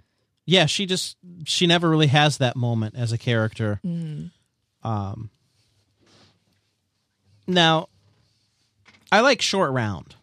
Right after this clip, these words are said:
Speaker 2: Yeah.
Speaker 1: I really liked Short Round in this movie, and I think, uh, part of that was probably because I was roughly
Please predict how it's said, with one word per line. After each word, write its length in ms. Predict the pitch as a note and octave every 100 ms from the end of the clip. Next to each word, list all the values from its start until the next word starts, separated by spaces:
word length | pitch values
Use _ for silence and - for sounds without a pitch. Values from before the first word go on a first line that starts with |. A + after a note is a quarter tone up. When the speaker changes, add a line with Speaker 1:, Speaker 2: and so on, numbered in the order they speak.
| _ _ _ _ _ _ _
Speaker 2:
Yeah. 200 | E3 D#3 - _ _ _ _ _ _
Speaker 1:
I 100 | E3
really 340 | D#3+ F#3 F#3 E3
liked 240 | D3 C#3
Short 260 | - C#3 B2
Round 300 | A#2 G#2+ G#2+
in 80 |
this 180 | A2 A2+
movie, 240 | C3+ A#2+ B2
and 100 | C#3
I 100 | E3
think, 320 | A#3 E3+ - _ _ _ _ _ _ _ _ _ _ _ _ _ _
uh, 160 | F#3 - -
part 200 | - D4+
of 60 | A3
that 180 | D#3+ C#3+
was 140 | D3+
probably 320 | - D4 A#3
because 360 | D3+ C#3+ D#3 C#3+
I 140 | C3+
was 260 | C3+ B2+ -
roughly 640 | C3 B2 - B2+ B2 A#2+